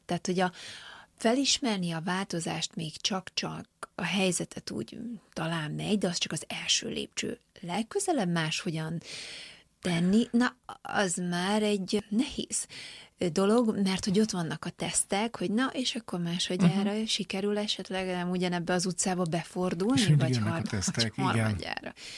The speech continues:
Speaker 1: És jönnek a tesztek,
Speaker 2: Mindig
Speaker 1: meg a kis
Speaker 2: jönnek a tesztek.
Speaker 1: röpdolgozatok.
Speaker 2: Igen, igen, pontosan. És nehéz, sokszor nehéz, de közben meg, de közben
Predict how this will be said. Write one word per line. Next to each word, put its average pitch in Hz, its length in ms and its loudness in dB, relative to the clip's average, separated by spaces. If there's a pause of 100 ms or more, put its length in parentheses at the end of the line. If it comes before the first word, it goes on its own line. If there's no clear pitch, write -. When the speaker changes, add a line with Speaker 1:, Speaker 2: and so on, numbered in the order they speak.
(160)
Speaker 1:
És - 220 -2
jönnek 170 340 -2
a 156 60 -10
tesztek, - 480 -10
Speaker 2:
Mindig 120 260 4
Speaker 1:
meg 101 80 0
a 98 40 -2
kis 190 160 4
Speaker 2:
jönnek 226 140 4
a - 20 -14
tesztek. - 160 -4
Speaker 1:
röpdolgozatok. - 720 -8 (140)
Speaker 2:
Igen, 117 380 4
igen, 104 420 -2
pontosan. 110 600 -4 (120)
És - 180 4
nehéz, 98 420 4
sokszor 127 480 -2
nehéz, 101 600 0
de 131 100 0
közben 156 340 4
meg, 160 260 4 (260)
de 160 80 0
közben 175 240 6